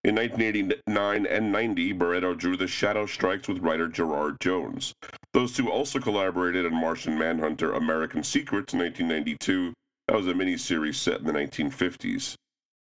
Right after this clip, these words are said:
In the nineteen nineties, Barreto worked with Dark Horse Comics, for whom he drew Indiana Jones, Aliens, Predator, colon, Deadliest of the Species, and Star Wars, A New Hope, the Special Edition.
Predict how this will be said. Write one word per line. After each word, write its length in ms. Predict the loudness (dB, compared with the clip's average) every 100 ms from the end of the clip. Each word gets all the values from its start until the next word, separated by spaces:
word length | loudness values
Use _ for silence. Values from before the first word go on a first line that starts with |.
| 0
In 120 | 2
the 60 |
nineteen 360 | 2 0 0 2
nineties, 400 | 2 2 0 0
Barreto 380 | 0 2 2 0
worked 280 | 0 0 -2
with 140 | 0
Dark 240 | 0 0
Horse 300 | 0 -2 0
Comics, 400 | 0 0 2 -2
for 160 | 0 0
whom 140 | 2
he 60 | 0
drew 260 | 0 0 0
Indiana 440 | 0 0 0 0
Jones, 580 | 0 0 0 -2 -4 -6 -10 -20 0
Aliens, 480 | 2 4 2 0 -2
Predator, 580 | 2 2 4 2 0 -2 0
colon, 380 | 0 2 0
Deadliest 540 | 0 0 0 0 0 0
of 100 | -2
the 60 |
Species, 760 | -2 -2 -2 0 -2 -2 -4 -8 -12 -10 0
and 180 | 0 2
Star 320 | 0 2 0
Wars, 380 | 0 -2 -2 -2
A 100 | 0
New 200 | 0 0
Hope, 240 | 0 -2 -8 -20 -6
the 160 | -2
Special 520 | -2 0 0 0 -2 -2
Edition. 500 | -2 -4 -6 -8